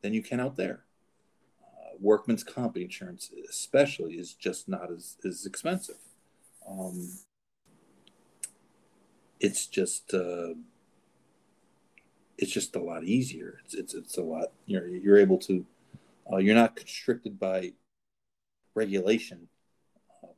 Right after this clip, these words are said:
business regulations, expenses that you are in California. It's just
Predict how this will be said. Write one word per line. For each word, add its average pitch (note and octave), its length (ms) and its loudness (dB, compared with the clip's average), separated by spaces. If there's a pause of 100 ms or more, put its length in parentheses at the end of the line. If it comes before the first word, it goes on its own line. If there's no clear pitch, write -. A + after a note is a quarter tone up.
business A#2 360 0
regulations, F2+ 680 -8
expenses - 840 -8 (600)
that F#2+ 160 -2
you F#2+ 220 0
are F2 280 -6 (200)
in G#2 160 -6
California. F#3 680 0 (480)
It's - 120 -12
just - 160 -10